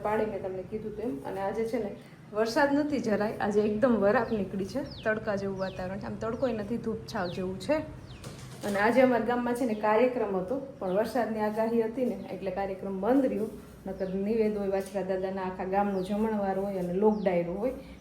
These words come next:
પણ એ બધો કાર્યક્રમ આજે બંધ રહ્યો અને વરસાદ પણ ન આવ્યો. બાકી <laughs> થઈ જાત આજે, મો-, બહુ મજા આવત કાર્યક્રમ, પણ હવે આવતા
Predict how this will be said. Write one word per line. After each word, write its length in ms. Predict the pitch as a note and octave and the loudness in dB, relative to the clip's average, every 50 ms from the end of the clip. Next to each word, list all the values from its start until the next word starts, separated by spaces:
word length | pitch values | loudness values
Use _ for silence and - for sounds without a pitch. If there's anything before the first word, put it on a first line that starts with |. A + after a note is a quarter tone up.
| - | -8
પણ 60 | - F#3+ | -6 -4
એ 40 | |
બધો 240 | F#3+ G3 G#3+ B3 A#3+ | -2 2 4 4 4
કાર્યક્રમ 440 | A3 G#3+ G3+ G3+ G3 G3 G3+ G3 G3 | 4 4 2 0 0 -2 -2 -2 0
આજે 180 | G3 G3+ G#3 G3 | 0 0 -2 -2
બંધ 280 | F#3+ G3+ A3+ B3 B3 | 0 2 2 4 4
રહ્યો 180 | C4 C4 C4 B3 | 4 6 4 4
અને 120 | G#3+ F#3+ | 4 4
વરસાદ 320 | F3+ F#3+ G#3 G#3 - A#3 G#3 - | 2 2 2 2 0 -2 -2 -2
પણ 100 | - F3+ | -2 -2
ન 120 | F#3 F#3 G3 | 0 0 0
આવ્યો. 400 | G3+ F#3 F3 E3 E3 F#3+ B3+ - - - - - - - | 0 0 0 -2 -2 -4 -4 -6 -8 -12 -16 -16 -12 -6
બાકી 680 | G3 F#3+ F#3+ F#3+ - G#3+ G3 F#3+ A#3+ G#3+ G#3 C4 C4 C#4 - | -4 -4 -2 -2 0 2 2 4 4 4 4 4 2 2 -2
<laughs> 300 | - - - - - - | -6 -12 -16 -16 -6 2
થઈ 160 | - C4 C#4 | 6 6 8
જાત 200 | B3+ B3+ G#3+ F#3 | 8 8 6 6
આજે, 220 | F#3 F3+ F3+ F3+ F3+ | 6 4 2 2 0
મો-, 240 | F#3+ G#3 A3+ A#3 A3+ | 2 2 2 2 2
બહુ 240 | - G#3+ B3 B3 | 4 6 6 6
મજા 280 | G#3+ G#3+ G3+ G3+ G#3+ A3+ | 6 6 4 4 4 4
આવત 360 | A3 F#3+ F3+ F#3+ F#3+ - - | 4 4 2 0 0 -2 -2
કાર્યક્રમ, 380 | - F#3+ F3+ F3+ F3+ F3+ F#3 F#3 | -4 -2 -2 -2 -2 -4 -4 -4
પણ 120 | F#3+ F#3+ | -2 -2
હવે 140 | G3 G#3 G#3+ | 0 2 4
આવતા 280 | G#3 G#3 G#3+ G#3+ G#3+ | 4 4 4 2 0